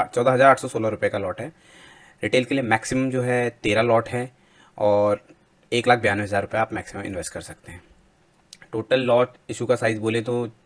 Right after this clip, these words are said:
पाँच हज़ार चार सौ तीस करोड़ है। इसमें फ्रेश जो है तकरीबन बारह सौ पचास करोड़ है ऑफर for sale, यानी कि जिन लोगों की already कंपनी में हिस्सेदारी हो, अपनी हिस्सेदारी बेच के निकल रहे हैं, वो तकरीबन चार हज़ार एक सौ अस्सी करोड़ के। तो सिर्फ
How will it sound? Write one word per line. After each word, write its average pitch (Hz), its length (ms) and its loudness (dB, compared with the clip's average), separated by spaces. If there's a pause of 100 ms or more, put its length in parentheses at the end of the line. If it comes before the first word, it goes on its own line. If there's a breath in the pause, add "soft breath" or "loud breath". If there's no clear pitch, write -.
(160)
पाँच 117 180 0
हज़ार 117 180 0
चार 110 260 -2
सौ - 120 -8
तीस 110 240 -6
करोड़ 113 280 -4
है। 117 180 -6 (400 loud breath)
इसमें 139 200 -2
फ्रेश - 420 0
जो 127 120 0
है 135 120 0
तकरीबन 127 380 -2
बारह 110 200 4
सौ 120 100 -4
पचास 113 300 0
करोड़ 120 280 0
है 135 180 -2 (280 loud breath)
ऑफर 127 240 6
for 135 140 2
sale, 127 200 2
यानी 120 240 -2
कि 127 100 -4
जिन 123 180 -4
लोगों 127 220 2
की 127 80 -4
already 120 320 0
कंपनी 120 260 -2
में 120 100 0
हिस्सेदारी 104 440 -2
हो, 113 100 2
अपनी 117 160 -4
हिस्सेदारी 110 400 -2
बेच 107 180 -2
के 107 80 -2
निकल 107 260 0
रहे 110 200 0
हैं, 110 260 -4 (340 loud breath)
वो 135 80 2
तकरीबन 120 320 0
चार 107 200 4
हज़ार 110 340 0
एक 110 140 -8
सौ - 80 -6
अस्सी - 280 -6
करोड़ 90 220 -6
के। - 180 -14 (280 loud breath)
तो 120 60 -10
सिर्फ - 400 2